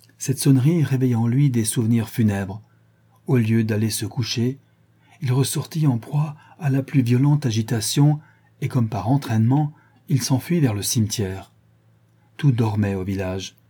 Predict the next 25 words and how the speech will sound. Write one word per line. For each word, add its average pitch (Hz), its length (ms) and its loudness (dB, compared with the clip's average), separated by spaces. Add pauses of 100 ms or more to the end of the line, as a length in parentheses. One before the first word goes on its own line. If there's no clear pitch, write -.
(400)
L'église 120 420 2
seule 104 320 -2
frissonnait 104 460 -2
encore 98 380 -2
aux 98 80 -2
douze 101 220 -4
coups 107 200 -2
de 98 60 -6
sa 101 180 -8
cloche. 101 520 -6 (600)
La 101 120 -2
lune 110 280 2
avançait 104 520 -2
son 104 220 -6
front 110 220 -2
d'argent 98 500 -4 (200)
sur - 220 -8
un 104 60 -2
drapeau 104 340 -6
flottant, 113 580 -4 (340)
suspendu 127 680 0
au 107 140 2
coq 131 280 -2
du 110 120 -2
clocher. 107 520 -4